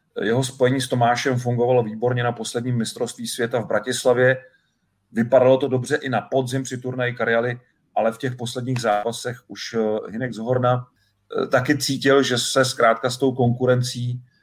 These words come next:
eh, posil z N H L těžko prosadí do těch ofenzivních útoků. Takže možná, eh, i to trošku, eh, srazilo jeho výkon v těch posledních zápasech.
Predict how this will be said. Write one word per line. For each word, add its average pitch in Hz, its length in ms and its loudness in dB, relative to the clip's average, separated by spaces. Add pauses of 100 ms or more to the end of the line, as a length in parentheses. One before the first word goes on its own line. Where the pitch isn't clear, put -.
(260)
eh, 104 120 0
posil 117 420 0
z 123 120 -4
N 113 80 -2
H 120 300 4
L 110 240 4
těžko 123 360 -4
prosadí 113 480 -4
do 104 100 -4
těch 104 200 -12
ofenzivních 104 640 -6
útoků. 90 440 -8 (380)
Takže 95 260 -6
možná, 107 500 2 (200)
eh, - 40 -6 (400)
i 113 80 -2
to 113 200 2
trošku, 120 520 -2 (400)
eh, 98 260 -2
srazilo 113 540 4
jeho 110 160 2
výkon 92 460 0 (800)
v - 100 -20
těch 104 120 -4
posledních 101 380 -4
zápasech. 90 460 0